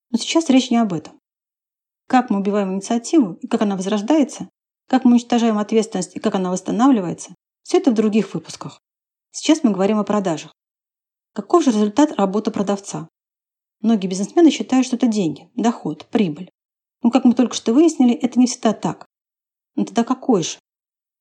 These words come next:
Очень часто, задавая этот вопрос,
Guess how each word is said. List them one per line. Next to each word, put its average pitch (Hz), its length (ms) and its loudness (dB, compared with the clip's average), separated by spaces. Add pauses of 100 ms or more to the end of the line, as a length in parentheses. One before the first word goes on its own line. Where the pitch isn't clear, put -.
(760)
Очень 226 220 0
часто, 359 340 0
задавая 190 360 -2
этот 196 160 -4
вопрос, 277 360 -4